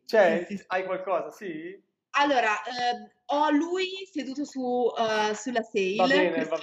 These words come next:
Speaker 2: è la
Speaker 1: bene,
Speaker 2: sua
Speaker 1: va
Speaker 2: scelta.
Speaker 1: benissimo, va benissimo.
Speaker 2: <laughs> Ehm,
Speaker 1: Perché,
Speaker 2: sì.
Speaker 1: esatto, ad esempio, con chi sta collaborando oggi Herman Miller?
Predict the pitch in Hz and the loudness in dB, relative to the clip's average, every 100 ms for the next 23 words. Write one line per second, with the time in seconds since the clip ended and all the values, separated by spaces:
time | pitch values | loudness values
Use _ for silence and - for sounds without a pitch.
0 | 170 160 147 - - 180 208 208 180 185 | -4 -4 -6 -8 0 0 2 -2 -4 -6
1 | 165 160 165 165 165 _ 185 190 - _ | -6 -6 -6 -6 -10 _ -20 -20 -20 _
2 | 294 - - - - - _ _ - - | -2 -2 -4 -12 -14 -20 _ _ -4 -2
3 | - 381 - - 196 190 185 185 180 180 | 0 -2 -4 -2 2 2 2 0 -2 -2
4 | 175 175 170 190 202 233 220 208 208 190 | -2 -2 0 0 0 -2 -2 0 0 0
5 | 175 156 - 185 196 196 - 170 247 247 | -2 -6 -6 -4 -2 -4 -6 -8 -10 -12
6 | 285 233 277 - 240 226 220 185 156 139 | -16 -16 -14 -12 -10 -8 -8 -6 -6 -8
7 | 139 139 135 131 _ 131 131 _ _ _ | -12 -14 -14 -16 _ _ _ _ _ _
8 | _ 156 147 143 143 147 139 131 131 - | _ -14 -12 -12 -14 -14 -18 -20 -20 -20